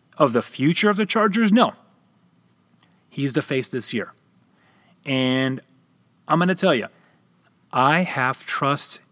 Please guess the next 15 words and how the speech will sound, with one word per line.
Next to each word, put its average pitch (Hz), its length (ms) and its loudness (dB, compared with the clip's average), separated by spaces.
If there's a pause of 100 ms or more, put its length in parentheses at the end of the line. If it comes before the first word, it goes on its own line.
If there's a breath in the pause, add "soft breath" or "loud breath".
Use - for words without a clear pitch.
(160)
in 135 420 -2
the 123 160 -4
system 156 560 -2
and 117 120 -6
Anthony 120 400 -4
Lynn 120 360 -4 (500)
and 117 160 -4
Tom 120 180 -4
Telesco 123 580 -4 (540 soft breath)
and 156 140 -6
also 180 220 -2
Tyrod 120 420 -2
Taylor. 107 380 -4
I've, 143 300 -2
I've - 320 -6